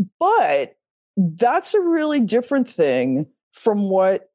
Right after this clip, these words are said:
people are saying, say, in the decade before the Civil War, where you have people saying in the South,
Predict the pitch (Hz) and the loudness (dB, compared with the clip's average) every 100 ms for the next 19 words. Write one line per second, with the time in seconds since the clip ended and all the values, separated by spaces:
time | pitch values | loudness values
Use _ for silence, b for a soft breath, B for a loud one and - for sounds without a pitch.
0 | - 208 190 196 185 185 - 165 156 160 | -4 -2 0 0 0 0 0 0 2 2
1 | 165 156 - 147 151 151 165 165 151 127 | 0 -2 0 2 2 0 -2 -2 0 0
2 | 151 151 147 - 135 127 120 - 127 151 | 0 -2 -4 -2 -2 0 0 -2 -2 -2
3 | 220 294 - - 151 151 160 160 156 - | 0 2 2 0 -2 0 0 0 -2 -2
4 | 151 175 165 - 151 151 156 151 156 - | -4 0 -2 0 0 2 0 -2 -2 -2
5 | 151 190 - - 52 - | 0 0 0 0 0 -2